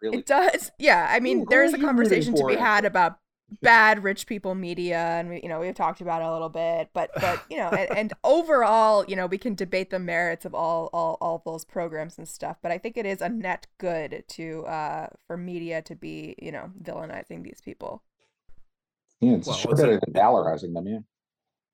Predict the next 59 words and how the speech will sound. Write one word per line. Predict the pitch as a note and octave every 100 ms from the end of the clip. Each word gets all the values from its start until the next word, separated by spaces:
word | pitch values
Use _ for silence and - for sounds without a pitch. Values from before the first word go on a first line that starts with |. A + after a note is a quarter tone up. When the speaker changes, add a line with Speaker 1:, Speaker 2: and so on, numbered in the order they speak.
| _ _ _ _ _ _ _ - - -
Speaker 3:
Well, | D3 C3+
I |
mean, | B2+ B2+
Speaker 2:
Exactly. | B2 - -
Speaker 3:
it's | - -
good | C3+ C3+
to | A#2
have, | B2 A2+ A2 G#2 -
it's | B2+
good | - C#3
to | B2+
have | B2+ A2+ -
art | G#2+ G2+ - _
that's | G#2 -
good | - G2 F#2 - -
on | G#2
television. | - F#2+ G2 G#2 F#2+
I |
mean, | F#2+ F#2+ G2
the, | G2+
a | - G#2+ _
big | A#2 G#2 G#2+
reason | G2 G#2+ G#2 G2
everybody | F#2 F#2+ - -
should | G3+
Speaker 2:
Very | G#3 G#3+
true | A3+ D4+
Speaker 3:
be | D4
Speaker 2:
as | B3
well, | - D#5+
<laughs> | -
also. | -
Speaker 3:
paying | A#2 A2+
Speaker 1:
That | A2 -
too, | B2
Speaker 3:
attention | A2 A#2
to | A2+
Speaker 1:
yeah. |
Speaker 3:
what's | A2 -
going | B2+ A#2 A2
on | G#2+ G#2+ G#2+
with | G#2+ A2
the | G#2+
writers' | G#2+ A2+ A2
Speaker 1:
<laughs> |
Speaker 3:
strikes | - G#2+ G#2+
and | G#2 G#2
what's | G#2
probably | - A2 G#2+ G#2+
soon | - A2+ G#2+
to | G#2+
be | A2+ G#2
Directors | G#2+ G#2 G2+ G#2 -
Guild | A2 G2+ G2 F#2+
and | G2 G2+
Screen | - - G2+
Actors | G2+ G#2 G2 -
Guild | A2 F#2+ -
strikes | - F#2+ F#2 -